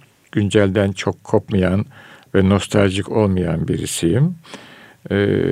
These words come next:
eskiden, e, malayani azdı veya yoktu. Öyle ifade edeyim. Şimdi çok. Dolayısıyla insanların, e, bu malayaniye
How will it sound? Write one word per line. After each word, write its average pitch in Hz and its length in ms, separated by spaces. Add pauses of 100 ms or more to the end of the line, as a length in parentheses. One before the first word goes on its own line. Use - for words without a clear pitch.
(120)
eskiden, 165 500
e, 123 300 (560)
malayani 123 920
azdı 104 500
veya 104 300
yoktu. 110 540 (600)
Öyle 90 220
ifade 80 480
edeyim. 82 380
Şimdi 127 340
çok. 104 260 (760)
Dolayısıyla 123 640
insanların, 110 800 (540)
e, 98 400 (200)
bu 117 180
malayaniye 98 1300